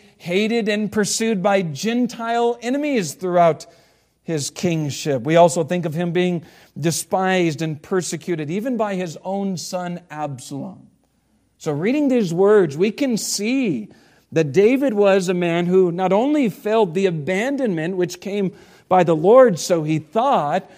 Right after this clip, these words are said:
we see also the rejection of men. And if any human being knew what it was to be rejected by men,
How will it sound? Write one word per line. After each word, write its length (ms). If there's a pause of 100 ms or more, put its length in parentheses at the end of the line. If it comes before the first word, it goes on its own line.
(200)
we 120
see 280
also 360
the 140
rejection 760
of 220
men. 640 (1160)
And 80
if 120
any 220
human 360
being 260
knew 140
what 140
it 80
was 240
to 80
be 140
rejected 580
by 160
men, 460